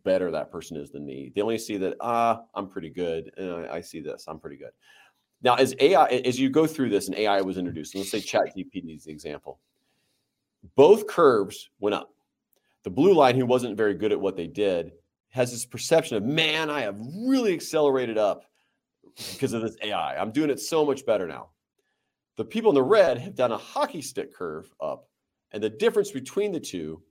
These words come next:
is massive. So if you weren't very good at creating content before, you weren't very good at doing even strategy before, you feel like you're doing better, but you're exponentially getting behind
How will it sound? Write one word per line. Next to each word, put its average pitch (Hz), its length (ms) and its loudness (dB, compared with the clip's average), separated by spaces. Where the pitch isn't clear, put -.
is 120 260 -6
massive. 101 720 -6
So 117 160 0
if 110 120 -2
you 220 160 -2
weren't 196 220 4
very 147 220 4
good 127 160 0
at 117 80 -6
creating 104 300 -6
content 82 340 -12
before, 82 360 -8
you 110 180 -2
weren't 131 260 2
very 113 200 -4
good 101 180 -4
at - 300 -12
doing 95 360 -8
even 90 220 -10
strategy 95 560 -4
before, 71 460 -14
you 123 160 -8
feel 180 260 6
like 123 220 4
you're 117 100 -4
doing 107 260 -4
better, 113 460 -4
but - 140 -16
you're 156 160 -4
exponentially 107 760 -6
getting 90 340 -6
behind 80 600 -10